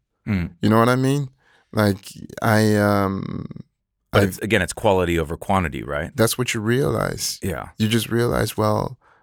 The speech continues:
Speaker 2: where do you get the most out of your time? And I think time is one of the most in-, important, like, it's my biggest currency, actually,
Speaker 1: I
Speaker 2: just
Speaker 1: think it's
Speaker 2: to spend
Speaker 1: everybody's biggest currency,
Speaker 2: Right?
Speaker 1: right?
Speaker 2: But some,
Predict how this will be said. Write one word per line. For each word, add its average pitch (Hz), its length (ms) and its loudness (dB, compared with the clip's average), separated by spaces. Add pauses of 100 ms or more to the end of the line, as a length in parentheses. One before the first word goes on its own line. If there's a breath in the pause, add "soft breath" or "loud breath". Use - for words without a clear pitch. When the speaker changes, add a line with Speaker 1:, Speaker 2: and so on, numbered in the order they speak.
(240 soft breath)
Speaker 2:
where 113 140 8
do 117 80 4
you 117 100 6
get 104 340 2
the 104 60 -4
most 101 380 2
out 98 140 2
of 92 100 -4
your 95 140 -2
time? 95 360 0
And 95 240 -2
I - 120 0
think 98 340 0 (260 loud breath)
time 98 240 2
is 92 120 0
one 95 140 -2
of 90 80 -2
the 92 60 -4
most 95 280 -2
in-, 95 280 -2 (260)
important, 87 800 -4
like, 87 260 -2
it's - 220 0
my 98 260 4
biggest 90 460 -4
currency, 92 540 -4
actually, - 360 -6
Speaker 1:
I - 40 -8
Speaker 2:
just 73 180 -2
Speaker 1:
think - 20 0
it's - 40 0
Speaker 2:
to - 100 2
spend 80 140 -2
Speaker 1:
everybody's 92 300 2
biggest 76 320 -10
currency, 65 340 -10
Speaker 2:
Right? 95 160 4
Speaker 1:
right? 120 100 2
Speaker 2:
But 113 100 2
some, 147 240 2